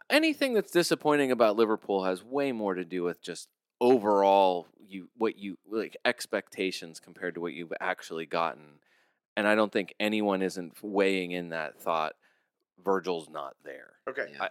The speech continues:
Speaker 1: that,
Speaker 2: All right,
Speaker 1: that,
Speaker 2: so
Speaker 1: that's a
Speaker 3: Let the
Speaker 1: huge,
Speaker 3: record show,
Speaker 1: and, and
Speaker 3: Dave.
Speaker 1: Trent injured for the first time in,
Speaker 3: Yeah,
Speaker 1: in
Speaker 3: but
Speaker 1: our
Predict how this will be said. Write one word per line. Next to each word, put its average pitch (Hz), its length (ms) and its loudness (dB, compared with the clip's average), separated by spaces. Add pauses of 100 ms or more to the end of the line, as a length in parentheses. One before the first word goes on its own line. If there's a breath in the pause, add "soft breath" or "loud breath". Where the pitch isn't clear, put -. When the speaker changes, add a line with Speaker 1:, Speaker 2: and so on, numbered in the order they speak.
Speaker 1:
that, 113 100 4
Speaker 2:
All 120 60 8
right, 117 80 0
Speaker 1:
that, 127 180 6
Speaker 2:
so - 80 -4
Speaker 1:
that's 127 240 6
a 127 40 4
Speaker 3:
Let - 120 2
the - 60 2
Speaker 1:
huge, - 100 6
Speaker 3:
record 233 280 4
show, - 120 2
Speaker 1:
and, 220 240 8
and 285 240 8
Speaker 3:
Dave. - 80 0
Speaker 1:
Trent 226 280 2 (120)
injured 151 400 0
for 131 120 -2
the 113 100 -4
first - 320 0
time 127 240 2
in, 117 80 2
Speaker 3:
Yeah, 123 240 8
Speaker 1:
in 135 140 4
Speaker 3:
but 101 80 4
Speaker 1:
our - 40 8